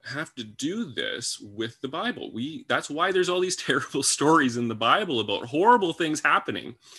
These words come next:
uh, because we need to understand this as Christians from a physical point of view of, like, how power comes and goes and, and what happens to people in the midst of it.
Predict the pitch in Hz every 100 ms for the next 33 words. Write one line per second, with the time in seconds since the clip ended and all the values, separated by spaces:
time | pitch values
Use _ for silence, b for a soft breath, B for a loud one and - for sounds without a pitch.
0 | B B B B - 104 104 101 95 90
1 | 80 - 123 135 117 107 135 220 170 -
2 | 120 117 113 107 110 120 101 - - 87
3 | - 135 - - - - 190 226 143 156
4 | 160 120 - 107 95 90 156 143 92 87
5 | 76 - - 92 95 101 95 - b b
6 | b b - 104 110 104 - 113 113 107
7 | 104 101 98 101 101 95 82 B B B
8 | B - 95 92 - 104 113 110 - -
9 | 107 107 98 90 135 - 80 -